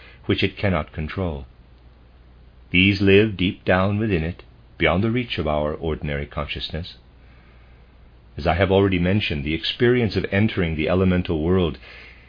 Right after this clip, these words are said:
can be likened to the grotesque act of sticking one's head into an anthill.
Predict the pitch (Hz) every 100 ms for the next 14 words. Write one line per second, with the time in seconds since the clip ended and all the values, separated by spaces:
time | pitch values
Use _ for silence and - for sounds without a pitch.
0 | - - 110 104 95 113 - 90 80 -
1 | - - 92 87 80 90 - 113 101 -
2 | - - 98 98 - - 78 69 - -
3 | 120 - 95 90 85 82 104 110 - 92
4 | 98 92 87 82 92 101 - 80 69